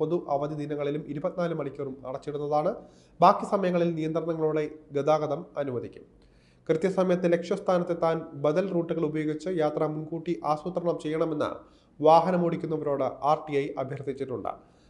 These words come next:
അൽ മക്തും പാലം വഴി പോകുന്നവർക്ക് നിയന്ത്രണമുള്ള സമയങ്ങളിൽ ഉപയോഗിക്കാവുന്ന ബദൽ റൂട്ടുകൾ ഏതൊക്കെയാണെന്ന് വിശദമായി നോക്കിയാൽ, ദേര മുതൽ, ആ, ബേർ ദുബായ് വരെ പോകുന്നവർക്ക് ബനിയാസ് റോഡ്,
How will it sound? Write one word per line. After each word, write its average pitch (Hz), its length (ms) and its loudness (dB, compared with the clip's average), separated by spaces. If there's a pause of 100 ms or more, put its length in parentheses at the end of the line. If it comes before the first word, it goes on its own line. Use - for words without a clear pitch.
(180)
അൽ 170 180 6
മക്തും 180 320 2
പാലം 170 280 6
വഴി 165 220 2
പോകുന്നവർക്ക് 160 580 -2 (120)
നിയന്ത്രണമുള്ള 160 560 -2 (100)
സമയങ്ങളിൽ 160 400 -2 (160)
ഉപയോഗിക്കാവുന്ന 165 600 0 (120)
ബദൽ 165 180 2 (100)
റൂട്ടുകൾ 147 320 -4 (360)
ഏതൊക്കെയാണെന്ന് 147 520 0
വിശദമായി 151 360 -4
നോക്കിയാൽ, 160 320 -4 (600)
ദേര 226 140 12 (120)
മുതൽ, 185 180 6 (580)
ആ, 156 40 4 (260)
ബേർ 170 160 8 (100)
ദുബായ് 170 340 4
വരെ 160 140 2 (120)
പോകുന്നവർക്ക് 151 640 -2 (540)
ബനിയാസ് 160 440 2
റോഡ്, 165 260 4